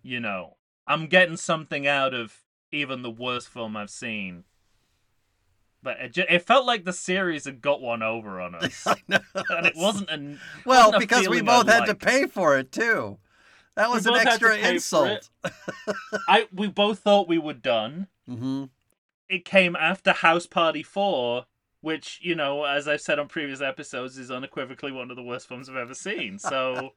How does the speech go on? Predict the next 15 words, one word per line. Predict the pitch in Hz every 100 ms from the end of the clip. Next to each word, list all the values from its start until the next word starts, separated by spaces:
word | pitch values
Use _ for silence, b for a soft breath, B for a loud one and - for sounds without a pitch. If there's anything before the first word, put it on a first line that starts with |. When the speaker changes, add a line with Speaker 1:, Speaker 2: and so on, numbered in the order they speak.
| -
Speaker 2:
<laughs> | 143 _ - - _ _ - _ _ _ 196 - - _ _ _ 320 - 320 339 294 _ _ _ _ _ _ _ _ _ -
Speaker 1:
that, | 180 175 _
that, | 180 180 143
those | 190 202
conditions | - 185 160 175 175 175 147
aren't | 147 143 123
ripe | 120 131 135 110 _
for | _ 113 107 101 98 _ _ _
Speaker 2:
One | 117 135 120
more. | 110 131 104 90 95 _ _ _ _ _ _ _
Speaker 1:
for | 135
one | 127 127
more. | 120 117
No, | 123 113 107 98 _ _ _
yeah, | 113 95